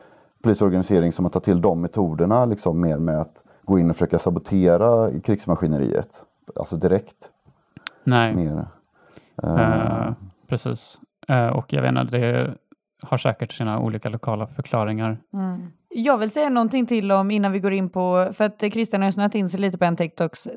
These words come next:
Speaker 3: text också. Och, eh, eh, snubbig som man är så är det såklart om krigsregimen.
Speaker 1: Ja.
Speaker 3: Eh, men vi älskar honom alla för det. Eh, men jag vill säga någonting om, eh, en text jag tyckte var jättebra, som var den här, eh, som Jakob har skrivit,
Speaker 2: Mm.
Speaker 3: eh, från Göteborg.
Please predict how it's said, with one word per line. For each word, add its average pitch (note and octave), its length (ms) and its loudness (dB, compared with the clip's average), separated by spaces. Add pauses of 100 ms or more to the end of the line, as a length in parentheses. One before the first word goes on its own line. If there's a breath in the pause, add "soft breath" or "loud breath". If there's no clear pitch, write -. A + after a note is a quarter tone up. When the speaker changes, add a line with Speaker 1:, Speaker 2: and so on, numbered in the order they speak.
Speaker 3:
text - 380 -4
också. F3 460 -2 (500 soft breath)
Och, - 380 -6
eh, F3 420 2 (320)
eh, F3+ 140 -2
snubbig F#3+ 320 -2
som F3+ 120 -4
man F#3+ 100 0
är E3+ 180 -2
så E3+ 140 -10
är E3+ 80 -6
det E3+ 100 -6
såklart E3+ 360 -6
om D#3+ 100 -6
krigsregimen. F3+ 680 -6 (360 soft breath)
Speaker 1:
Ja. - 140 -6
Speaker 3:
Eh, F3 160 2
men F3 160 0
vi E3+ 80 4
älskar E3 260 0
honom E3+ 180 0
alla E3 140 0
för G3 80 -4
det. G#3+ 280 0 (480 soft breath)
Eh, G3 300 6
men A3 220 4
jag A3 160 6
vill G3+ 100 -4
säga A#3+ 200 2
någonting G#3 400 -2
om, F3+ 300 -2
eh, F3+ 180 -2 (300)
en F#3+ 140 -2
text F3+ 200 -6
jag F#3+ 120 -2
tyckte G3 160 -6
var A3+ 60 2
jättebra, F#3+ 320 -4
som F#3 140 -4
var F#3 60 2
den F3+ 160 0
här, E3+ 200 0
eh, E3+ 160 -4
som F#3 180 -4
Jakob G3+ 480 0
har F3 80 -4
skrivit, G3+ 460 -4
Speaker 2:
Mm. F#3 200 8 (580 soft breath)
Speaker 3:
eh, F3 60 -4
från F#3+ 120 0
Göteborg. F#3 520 -2